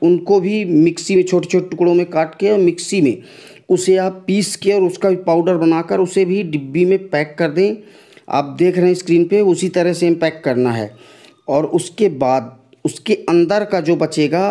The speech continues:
वो बचेगा, उस पपाया सीड्स बचेगी, जो अंदर के बीज बचेंगे, उसे भी आपको अच्छे खासे दाम में बेचना है। तो एक पपाया से आपको तीन तरह के फ़ायदे होंगे। और दोस्तों, एक किलो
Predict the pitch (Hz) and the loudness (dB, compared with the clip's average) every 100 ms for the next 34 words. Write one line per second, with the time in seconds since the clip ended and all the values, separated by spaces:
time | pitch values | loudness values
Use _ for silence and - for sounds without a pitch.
0 | 196 - 143 170 185 185 180 202 202 - | -4 -4 0 0 0 0 0 0 0 -4
1 | - 151 147 165 185 208 208 226 226 - | -6 -6 -2 -2 -2 -4 -2 0 0 -2
2 | 156 123 131 104 104 - _ _ - - | -4 -4 -6 -8 -12 -16 _ _ -20 -20
3 | - - 151 165 180 190 196 123 156 208 | -20 -2 2 4 2 0 -2 -2 0 2
4 | 185 156 - 139 143 208 220 214 - - | 2 0 0 0 2 2 0 -6 -16 -18
5 | - 135 147 196 - 247 254 208 196 240 | -12 -10 -4 -4 -2 0 2 2 0 2
6 | 220 170 175 - 202 170 - 180 165 160 | 0 -2 -4 -2 -2 -2 -4 -4 -2 -2
7 | 165 151 151 165 165 135 120 127 123 110 | -2 0 2 2 2 -2 -4 -4 -4 -6
8 | 101 - - - _ - - 190 196 208 | -12 -20 -20 -20 _ -10 -2 -2 0 -2
9 | 185 196 196 208 196 190 - 226 - 214 | 0 -2 -2 -2 -2 -2 -6 -6 -2 2
10 | 233 226 190 180 180 165 147 127 127 127 | 2 2 0 0 -2 -2 -2 -2 0 0
11 | 120 110 - - - - _ _ _ - | -2 -4 -8 -16 -20 -20 _ _ _ -2
12 | 156 196 220 190 156 170 165 214 233 - | 0 2 0 0 0 0 2 2 2 -4
13 | - _ _ _ _ _ _ - - - | -12 _ _ _ _ _ _ -16 -12 0
14 | 202 202 - 175 185 214 | 0 0 -4 0 2 2